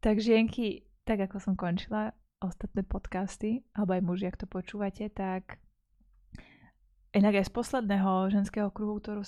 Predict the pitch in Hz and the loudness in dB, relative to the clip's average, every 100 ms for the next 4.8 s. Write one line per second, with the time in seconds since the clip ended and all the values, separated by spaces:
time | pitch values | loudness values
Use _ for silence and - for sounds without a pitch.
0 | - - 208 208 - 202 190 202 208 - | -12 -8 -6 -6 -4 -2 -2 -4 -6 -10
1 | - 208 196 208 214 214 208 - _ _ | -12 -10 -8 -6 -6 -8 -12 -16 _ _
2 | _ - 226 208 208 - 202 190 - _ | _ -10 -6 -6 -8 -8 -8 -8 -10 _
3 | _ - 214 220 226 214 214 - - 202 | _ -14 -4 -2 0 0 -2 -4 -10 -10
4 | _ - 208 208 214 208 220 | _ -6 -4 -2 0 0 -2